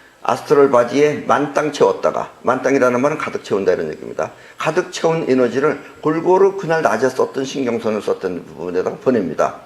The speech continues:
그러면 다시 빈 부분이 있겠죠. 그 빈 부분을 위해서 다시 저렇게 마지막으로 사 분 내지 칠 분 동안 깊은 숙면에 들어간다라는 이야기입니다. 바로 저 상태가 델타파 상태입니다.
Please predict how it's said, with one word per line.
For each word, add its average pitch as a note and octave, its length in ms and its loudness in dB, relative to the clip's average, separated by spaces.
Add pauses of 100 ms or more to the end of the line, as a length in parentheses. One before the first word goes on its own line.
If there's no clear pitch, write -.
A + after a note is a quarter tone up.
(280)
그러면 G3+ 260 2
다시 F3 300 -8
빈 D3 420 -2
부분이 B2+ 280 0
있겠죠. F2+ 520 -2 (300)
그 G3+ 180 4
빈 F3+ 260 0
부분을 D3 360 0
위해서 F3+ 340 2 (300)
다시 - 420 0
저렇게 B2+ 560 2 (520)
마지막으로 G#2+ 720 -2 (220)
사 A2+ 200 -2
분 A2 140 -2
내지 G#2+ 180 -2
칠 - 220 -8
분 G2+ 160 -8
동안 G#2 320 -2 (240)
깊은 - 400 -8
숙면에 A#2 560 -4
들어간다라는 E2+ 800 0
이야기입니다. D#2 500 -2 (1800)
바로 F#3+ 220 2
저 C#3+ 120 0
상태가 C#3 480 2
델타파 B2+ 500 0
상태입니다. D2 640 -6